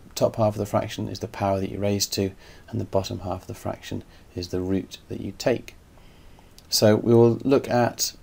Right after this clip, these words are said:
deal with these one step at a time. We'll deal with the minus sign first, which means take the reciprocal. So instead of eight, I have one over eight.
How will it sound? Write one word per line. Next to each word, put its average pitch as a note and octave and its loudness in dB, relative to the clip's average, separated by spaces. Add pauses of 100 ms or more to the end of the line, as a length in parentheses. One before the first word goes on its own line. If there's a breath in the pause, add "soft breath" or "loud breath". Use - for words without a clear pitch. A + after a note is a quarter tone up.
(120)
deal C#3 6
with B2+ 8
these A#2+ 8
one A#2 8
step A2 0
at G2+ 0
a F#2+ -2
time. A2+ 4
We'll G#2+ 0
deal A#2 6
with G#2+ 0
the G#2+ 0
minus A2+ 4
sign G2 -2
first, F#2+ -4
which - -12
means G2+ -4
take - -6
the - -10
reciprocal. - -2 (360 loud breath)
So - -6
instead A2+ 2
of A#2 0
eight, B2 0 (100)
I A2+ -10
have G2+ -2
one G#2 2
over A#2+ 4
eight. - -10